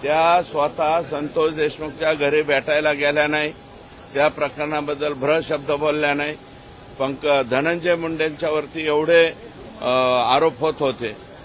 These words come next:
त्याच्यामध्ये त्या बोलल्या नाही. ज्यावेळेस धनंजय मुंडेंचं मंत्रिपद गेलं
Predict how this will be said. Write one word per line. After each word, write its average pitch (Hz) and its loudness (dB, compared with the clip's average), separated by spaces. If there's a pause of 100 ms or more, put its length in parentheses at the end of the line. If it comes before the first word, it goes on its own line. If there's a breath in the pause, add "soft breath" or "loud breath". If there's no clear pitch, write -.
(120)
त्याच्यामध्ये 165 -2
त्या 175 -2
बोलल्या 160 2
नाही. 135 -2 (480)
ज्यावेळेस 160 4
धनंजय 170 0
मुंडेंचं 170 -2
मंत्रिपद 180 -2
गेलं 180 4